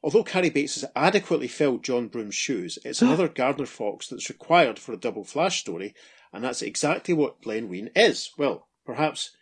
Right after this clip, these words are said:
Speaker 1: he does have a little way yet to go. A few of his captions were a trifle stilted, open brackets, E G, 'Know you that there are infinite Earths?'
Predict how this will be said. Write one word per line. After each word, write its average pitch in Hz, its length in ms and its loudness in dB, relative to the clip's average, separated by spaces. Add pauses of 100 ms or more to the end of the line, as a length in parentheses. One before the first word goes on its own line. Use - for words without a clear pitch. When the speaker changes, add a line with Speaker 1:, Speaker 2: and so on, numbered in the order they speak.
(400)
Speaker 1:
he 123 100 -6
does 175 200 2
have 160 100 2
a 135 40 0
little 135 240 0
way 120 120 -2
yet 107 300 -4
to 101 80 -10
go. 90 320 -8 (300)
A - 60 -16
few 220 140 4
of 220 80 6
his 180 100 4
captions 160 460 2
were 117 80 -2
a - 40 -10
trifle 127 300 0
stilted, 139 540 0
open 151 240 0
brackets, 135 500 2
E 156 160 4
G, 135 380 2 (340)
'Know 185 220 8
you 147 260 0
that 107 220 -8
there 127 260 4
are 123 340 6
infinite 120 460 -2
Earths?' - 560 0